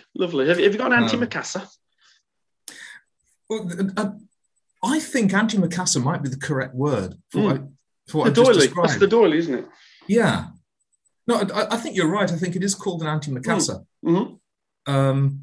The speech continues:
Speaker 1: Macassar being, I, I think, the technical word for hair grease.
Speaker 2: <laughs> Yes.
Speaker 1: Yeah.
Speaker 2: Um, I've heard some people claim,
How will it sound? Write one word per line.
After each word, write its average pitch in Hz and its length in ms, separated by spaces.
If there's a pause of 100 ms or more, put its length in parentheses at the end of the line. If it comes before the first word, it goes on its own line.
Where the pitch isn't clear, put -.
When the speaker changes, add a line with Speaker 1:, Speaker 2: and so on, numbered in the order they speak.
Speaker 1:
Macassar 190 560
being, 151 480 (100)
I, 170 200
I 175 60
think, 185 180
the - 80
technical 156 500
word 117 240
for 143 380 (160)
hair 165 320
grease. 135 840 (260)
Speaker 2:
<laughs> - 280
Yes. 196 800 (240)
Speaker 1:
Yeah. 180 160
Speaker 2:
Um, 175 300 (720)
I've 233 320
heard 208 280
some 185 420
people 143 460
claim, 104 580